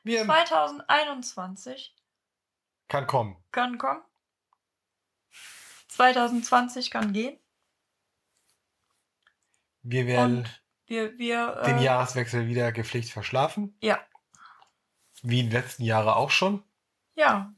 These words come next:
Speaker 2: Und, ja, und das, äh, ich finde das tatsächlich auch eine gute Sache. Ähm, wir schlafen quasi aus dem Scheiß raus und wachen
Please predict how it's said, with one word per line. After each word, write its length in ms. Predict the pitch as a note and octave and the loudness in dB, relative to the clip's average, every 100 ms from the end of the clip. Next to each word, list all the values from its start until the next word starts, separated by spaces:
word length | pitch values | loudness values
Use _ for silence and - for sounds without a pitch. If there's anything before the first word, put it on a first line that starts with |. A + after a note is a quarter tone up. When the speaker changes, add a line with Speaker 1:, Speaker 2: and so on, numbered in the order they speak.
| _ _ _ _ - _ | _ _ _ _ -20 _
Speaker 2:
Und, 400 | - B3+ B3 - _ _ - | -2 -2 -4 -10 _ _ 2
ja, 360 | D4 E3+ G#3 | 4 4 0
und 180 | - B3+ | -4 2
das, 200 | C4 - | 2 0
äh, 140 | - C#4 | -4 -2
ich 200 | B3+ - | 0 0
finde 200 | E4+ F4 | 0 4
das 220 | D#4 - | 4 4
tatsächlich 720 | D4 B3 - D#4 - E4 E4 | 0 0 0 0 -2 -12 -2
auch 280 | A#3+ A#3 - | 0 0 -2
eine 220 | A3 A3 G#3 | -6 -4 -4
gute 300 | B3 C#4 B3 | -4 -4 2
Sache. 380 | E3+ D#3 F#3 - - - - - - _ _ - | 4 4 0 -12 -18 -20 -18 -20 -20 _ _ -2
Ähm, 380 | C4 C#4 C4+ C#4 _ _ _ _ _ _ _ _ _ _ _ _ _ _ _ _ _ - | 4 4 4 -2 _ _ _ _ _ _ _ _ _ _ _ _ _ _ _ _ _ -4
wir 340 | D4+ D4 D4 - - _ _ _ _ _ _ _ _ _ _ - _ _ _ - | 4 4 4 -4 -20 _ _ _ _ _ _ _ _ _ _ -20 _ _ _ -8
schlafen 480 | - A#3+ C4 D4 C#4 | 4 6 6 2 -2
quasi 480 | - B3 B3+ C4+ - | 6 8 8 2 -2
aus 260 | A#3+ - | 0 0
dem 180 | A#3+ A#3 | -4 -4
Scheiß 480 | - - G#3 - - | 0 2 2 2 4
raus 340 | A#3+ E4+ E4+ | 4 4 0
und 180 | - B3 | -4 2
wachen 520 | G3+ G3+ A#2 - - | 4 4 0 -6 -10